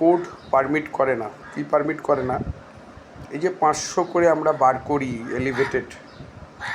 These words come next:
বা এলিভেশন করি, এবং এলিভেশনের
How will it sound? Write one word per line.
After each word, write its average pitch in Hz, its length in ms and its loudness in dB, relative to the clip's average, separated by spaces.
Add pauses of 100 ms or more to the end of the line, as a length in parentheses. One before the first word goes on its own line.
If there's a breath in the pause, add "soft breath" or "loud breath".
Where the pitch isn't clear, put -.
(120)
বা 131 160 2
এলিভেশন 131 380 -4 (160)
করি, 139 200 0 (1000)
এবং 123 120 -2 (120)
এলিভেশনের 143 540 0